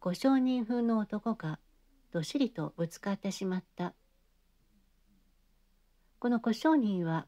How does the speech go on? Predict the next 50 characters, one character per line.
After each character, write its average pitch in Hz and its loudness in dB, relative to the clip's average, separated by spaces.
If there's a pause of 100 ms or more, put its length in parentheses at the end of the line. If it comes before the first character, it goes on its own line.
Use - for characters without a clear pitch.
(100)
こ 214 -6
れ 240 2
で 262 2
も 269 6
う - 0
二 - -16
日 220 -2
も 214 -2 (140)
こ 214 -2
の 208 2
停 214 0
車 226 -2
場 214 -2
に 202 -2 (120)
お 190 0
み 220 0
こ 233 0
し 226 0
を 214 2
据 196 -4
え 196 -4
て、 - -6 (720)
い 202 0
ろ 226 4
ん 269 6
な 285 6
取 254 0
り - 2
巻 247 0
き 233 0
連 175 0
に 151 -4 (440)
ワ 226 2
イ 220 2
ワ 165 0
イ 160 -4
担 175 -2 (100)
ぎ 214 4
上 214 4
げ 208 0
ら 208 0
れ 214 0
な 208 0
が 180 -4
ら、 165 -4 (720)
酒 202 0
は 233 0
浴 190 -2
び 196 2
る、 196 0